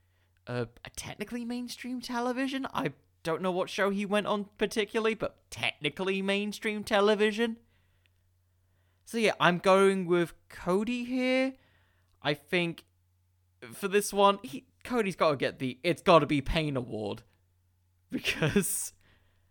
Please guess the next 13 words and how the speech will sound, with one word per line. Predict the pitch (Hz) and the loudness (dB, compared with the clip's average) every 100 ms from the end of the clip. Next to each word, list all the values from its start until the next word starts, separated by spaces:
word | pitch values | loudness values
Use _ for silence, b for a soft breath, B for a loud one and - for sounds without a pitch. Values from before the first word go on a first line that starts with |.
| _ _ _ _ _ _ | _ _ _ _ _ _
I, | - 139 - _ _ _ 156 | -10 -10 -12 _ _ _ -2
the | 170 | 0
way | 165 214 220 208 | 6 8 10 10
that | 196 147 | 8 10
Darby | 180 165 160 143 | 10 10 8 -2
sells, | - 147 135 123 | 4 6 6 4
it | 143 131 | -2 -4
scares | - - 127 123 117 | -4 2 2 2 0
me. | 131 120 123 - _ _ _ _ | -4 -4 -4 -8 _ _ _ _
It | 196 202 | -4 -4
scares | - - - 156 147 147 160 | -8 -10 2 6 6 4 0
me | 170 156 - | 0 2 2
every | 190 190 160 156 139 | 4 4 2 -6 -6